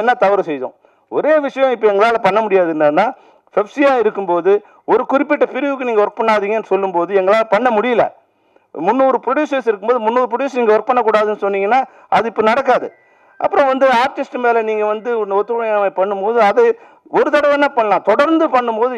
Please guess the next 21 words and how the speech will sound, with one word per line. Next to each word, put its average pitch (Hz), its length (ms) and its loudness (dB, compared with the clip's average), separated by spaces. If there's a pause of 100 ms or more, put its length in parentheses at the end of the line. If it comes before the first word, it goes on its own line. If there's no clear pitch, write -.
எல்லா 226 160 0 (100)
ஆர்டிஸ்டோடும் 240 560 -2 (220)
எங்களோட, 180 300 0
எங்களுக்கு 165 220 -4
தகராறு 170 320 2
வருது, 135 160 -4 (120)
எல்லாருக்கிட்டும் 233 640 0 (280)
எங்களுக்கு 180 240 0
கெட்ட 170 160 -2
பேர் 165 180 -4
வருது. 143 180 -2
அப்புறம் 220 220 -2
நாங்க 196 160 2
யார்கிட்ட 254 320 0
போய் 190 140 0
ஒர்க் 165 160 -10
பண்ண 151 160 -6
முடியும்? 117 200 -16 (360)
அப்போ 214 160 0 (160)
நீங்க 262 220 -4 (100)
உங்க 202 120 -2